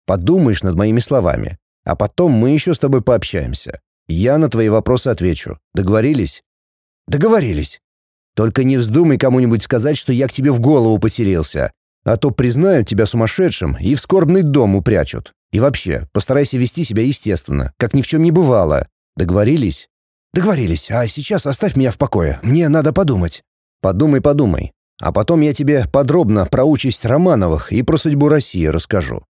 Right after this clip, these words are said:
Пришедшему по вызову камердинера, доктору, Михаил пожаловался на головную боль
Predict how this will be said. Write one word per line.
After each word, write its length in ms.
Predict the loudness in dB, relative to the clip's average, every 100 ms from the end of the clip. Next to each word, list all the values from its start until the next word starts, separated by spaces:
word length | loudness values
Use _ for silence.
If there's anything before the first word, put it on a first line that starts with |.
| _ _ _ _ _ _ -2
Пришедшему 640 | -2 0 0 -2 0 -2
по 160 | 0 0
вызову 420 | 2 0 0 -2
камердинера, 800 | 0 0 0 0 0 0 0 0
доктору, 600 | 0 0 0 -2 -2 -2
Михаил 480 | -2 -2 0 2 2
пожаловался 680 | 2 0 2 2 2 0 0
на 100 | 0
головную 420 | 2 2 2 0
боль 360 | 2 2 0